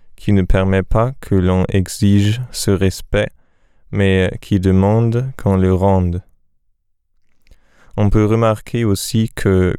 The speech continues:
quoique cet épître entre, entre dans tous les détails de la marche intérieure d'une assemblée,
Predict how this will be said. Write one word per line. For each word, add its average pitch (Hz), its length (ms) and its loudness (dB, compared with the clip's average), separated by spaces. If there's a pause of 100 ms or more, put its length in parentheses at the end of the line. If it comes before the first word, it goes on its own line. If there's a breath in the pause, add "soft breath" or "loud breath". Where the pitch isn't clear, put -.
quoique - 420 -4
cet - 360 -4
épître - 520 -4
entre, 98 680 -2
entre 107 500 0 (400 soft breath)
dans 98 200 0
tous 120 200 2
les 120 140 4
détails 101 580 0
de 104 100 -2
la 92 160 0
marche 92 480 -2
intérieure 98 720 0
d'une 92 180 0
assemblée, 92 640 -2